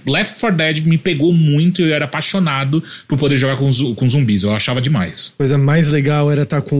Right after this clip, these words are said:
Speaker 2: o linguarudo e
Speaker 1: Aham.
Speaker 2: esperar uma pessoa ficar muito pra trás do
Speaker 1: <laughs> É.
Speaker 2: grupo e pum, e puxar
Speaker 1: Eu
Speaker 2: ela pra onde
Speaker 1: gostava de
Speaker 2: ninguém
Speaker 1: jogar com um Hunter mesmo, sabe? O bicho que pulava. E aí eu aprendi que o, o dano que ele dava inicial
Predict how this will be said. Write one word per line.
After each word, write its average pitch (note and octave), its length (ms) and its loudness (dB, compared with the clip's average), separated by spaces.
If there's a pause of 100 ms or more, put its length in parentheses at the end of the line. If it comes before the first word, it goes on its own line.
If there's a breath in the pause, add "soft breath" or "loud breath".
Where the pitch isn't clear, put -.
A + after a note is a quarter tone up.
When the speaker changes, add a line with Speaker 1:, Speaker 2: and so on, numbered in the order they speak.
(140)
Speaker 2:
o C3 60 2
linguarudo C3 720 0 (260)
e C#3+ 140 2
Speaker 1:
Aham. C3+ 80 2
Speaker 2:
esperar D3 460 0
uma D#3+ 260 2
pessoa D#3 460 0
ficar - 280 -4
muito C#3+ 240 0
pra C3+ 140 -4
trás C#3+ 340 0
do C3+ 60 0
Speaker 1:
<laughs> - 0 -
É. C3+ 100 2
Speaker 2:
grupo D3 240 0
e C3 140 0 (300)
pum, F#4+ 420 4
e F3 60 2
puxar E3+ 500 0
Speaker 1:
Eu G#3+ 180 2
Speaker 2:
ela A#3+ 100 2
pra F3 100 4
onde E3+ 100 4
Speaker 1:
gostava F3 200 0
de F#3 60 2
Speaker 2:
ninguém D#3+ 100 2
Speaker 1:
jogar D#3+ 160 0
com F#3 120 0
um D3+ 120 4
Hunter D#3 520 0
mesmo, B2+ 320 0
sabe? C3+ 240 -2
O A2 220 0
bicho G#2 320 -4
que - 80 -10
pulava. A2+ 560 -2 (460 loud breath)
E C#3+ 120 0
aí C#3+ 220 0
eu F3 140 2
aprendi E3 520 0
que D#3 220 -2 (140)
o, A#2 480 0
o B2+ 40 2
dano D#3+ 300 2
que G3 80 -2
ele F3 80 0
dava C#3+ 240 -2
inicial C#3 640 0